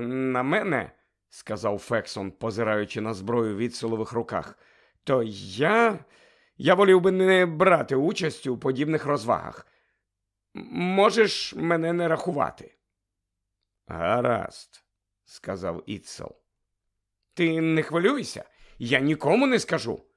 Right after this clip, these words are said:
квапливо заговорив Фексон. «І я мовчатиму, просто не хочу бути там, де стрілять і вбивають. Тому я, я йду звідси».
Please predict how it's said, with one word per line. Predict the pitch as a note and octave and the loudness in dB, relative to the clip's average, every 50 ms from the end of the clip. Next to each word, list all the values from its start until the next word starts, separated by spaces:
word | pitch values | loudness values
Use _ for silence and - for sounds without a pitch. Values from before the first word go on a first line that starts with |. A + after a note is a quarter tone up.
| _ _ _ _ | _ _ _ _
квапливо | - - F#2+ A2 G#2+ A2 A#2+ B2 A#2+ G#2+ G#2+ | -12 -4 -2 -2 -2 -2 -2 -4 -2 -2 -4
заговорив | F2 A2+ A2 G#2 G#2+ A#2 A2+ A2+ G#2 | -4 -4 -4 -2 -2 -2 -2 -2 -4
Фексон. | - - A#2+ A2 F#2+ - - - - - - _ _ _ _ _ _ _ _ _ _ | -4 -4 -4 -4 -4 -6 -10 -18 -18 -20 -20 _ _ _ _ _ _ _ _ _ _
«І | - C#3 C3 | -6 -6 -4
я | A2+ B2+ C#3 | -2 0 0
мовчатиму, | C3+ C#3 D3 C#3 - - F3+ G#3+ - - - A#2 G2+ F2+ - _ _ - - - _ - | 0 0 -2 -2 0 2 2 2 2 0 -2 -6 -8 -8 -12 _ _ -20 -20 -20 _ -6
просто | - F#3+ G#3+ - - - G3 F#3+ G3 F#3+ F#3 F3+ | -4 -2 -2 -2 0 2 4 4 4 4 2 2
не | F3 F3 F#3 G3+ A#3 | 2 0 0 -2 -2
хочу | A3+ - B3+ - B3+ A#3+ | 0 0 -2 0 0 0
бути | G3 G#3 G#3 - F#3+ | 0 0 0 0 -2
там, | C#3+ F3+ F3 F3 E3+ | 0 0 0 0 0
де | E3 D#3+ | -2 -4
стрілять | C#3+ - F3 C#3+ C#3+ D3+ E3+ - | -4 -4 -2 0 0 0 0 0
і | E3 | -2
вбивають. | D3 C3 A#2 B2+ G#2+ A2 G2+ G2+ G2 F#2+ - _ _ _ _ _ _ - | -4 -2 -4 -4 -2 -2 -2 -2 -4 -6 -10 _ _ _ _ _ _ -2
Тому | - F#3+ D#3+ D3 E3+ G#3 A#3+ A3 | 0 0 2 2 2 2 2 4
я, | D#3+ D3 C#3+ C#3+ D#3 D#3+ D#3 C#3+ A#2+ - _ _ _ _ _ _ _ _ _ _ _ _ _ - | 4 4 6 6 6 6 4 2 -2 -8 _ _ _ _ _ _ _ _ _ _ _ _ _ -2
я | - F#3+ A#3 | 4 6 6
йду | A#3+ A#3 A3 B3 A#3 | 6 6 4 0 0
звідси». | - - A#2+ F#2+ - - - | 0 -2 -6 -6 -8 -16 -20